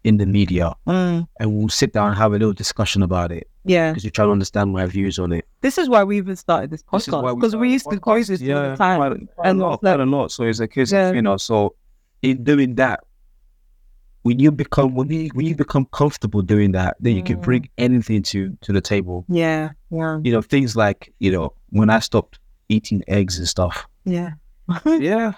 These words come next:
Speaker 1: yeah. It, it's, that's random, but it's one of those things, you know, because you grow
Speaker 2: Yeah.
Speaker 1: in a marriage.
Speaker 2: Let's just say he,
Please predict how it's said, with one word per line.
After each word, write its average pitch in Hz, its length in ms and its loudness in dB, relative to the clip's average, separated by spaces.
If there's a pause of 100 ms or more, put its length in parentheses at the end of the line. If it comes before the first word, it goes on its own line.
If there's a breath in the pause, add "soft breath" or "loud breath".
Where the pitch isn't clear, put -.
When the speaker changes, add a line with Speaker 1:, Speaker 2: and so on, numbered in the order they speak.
(100)
Speaker 1:
yeah. 247 360 2 (580)
It, 123 180 0
it's, 165 320 -2
that's 180 240 4
random, 131 420 2
but 117 240 0
it's 117 200 -4
one 143 180 2
of 127 80 0
those 127 220 0
things, 117 240 0
you 123 80 4
know, 117 60 4
because 113 340 -4
you 131 220 -4
grow 131 520 -2 (280)
Speaker 2:
Yeah. 165 640 0 (300)
Speaker 1:
in 113 100 0
a 104 80 4
marriage. 98 580 0 (640)
Speaker 2:
Let's 226 160 4
just - 160 -2
say 202 140 2
he, 208 220 -4